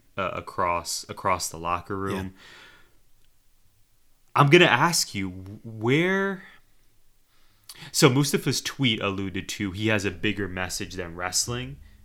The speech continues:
Speaker 1: that he wasn't able to showcase in W W E. I believe you and I are of the,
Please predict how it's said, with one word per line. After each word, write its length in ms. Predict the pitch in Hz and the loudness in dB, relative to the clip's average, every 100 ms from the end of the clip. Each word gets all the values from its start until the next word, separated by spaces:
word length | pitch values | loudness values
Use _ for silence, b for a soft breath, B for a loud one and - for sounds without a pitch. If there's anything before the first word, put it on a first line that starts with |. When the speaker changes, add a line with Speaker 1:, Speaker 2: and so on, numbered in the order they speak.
| b b b b _ - | b b b b _ 2
Speaker 1:
that 180 | 107 | 2
he 120 | 95 104 | 4 0
wasn't 380 | 101 104 101 | 2 2 2
able 260 | 95 90 92 | -2 -4 -6
to 100 | 87 | -8
showcase 540 | - 98 90 - 90 | -6 -4 -4 -6 -8
in 60 | 90 | -6
W 240 | 85 87 85 | -6 -6 -8
W 380 | 82 85 87 - | -8 -10 -14 -14
E. 200 | 87 - _ b b b b b b b b b - | -16 -20 _ b b b b b b b b b 2
I 60 | |
believe 340 | 117 120 131 120 | 2 4 2 2
you 180 | 123 120 | 0 2
and 100 | 104 | 4
I 140 | 107 | 6
are 60 | 110 | 4
of 100 | 92 | 0
the, 160 | 101 | -6